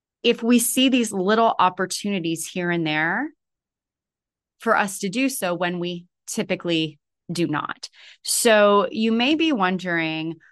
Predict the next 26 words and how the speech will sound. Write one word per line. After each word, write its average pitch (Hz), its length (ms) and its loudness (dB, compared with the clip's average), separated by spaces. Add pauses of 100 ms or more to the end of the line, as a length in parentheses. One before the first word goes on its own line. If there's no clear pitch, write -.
(140)
"What 220 440 0
in 359 420 -4 (320)
the 233 80 -2
world 175 720 -6
does 196 360 -4 (120)
friends 214 460 0
have 214 320 -6
to 208 100 -2
do 160 460 -2
with 156 300 -4 (280)
this?" - 580 -6 (140)
Well, 196 480 0 (1400)
you 196 140 -4
will 196 120 -4
find 180 280 -2
out. - 220 -6 (160)
<laughs> - 240 -2 (440)
You 302 180 8
just 277 200 -4
need 240 200 2
to 202 60 -4
keep - 260 -12
listening. - 540 -6 (1200)
So - 680 2 (1400)
when 247 480 0
I 320 640 2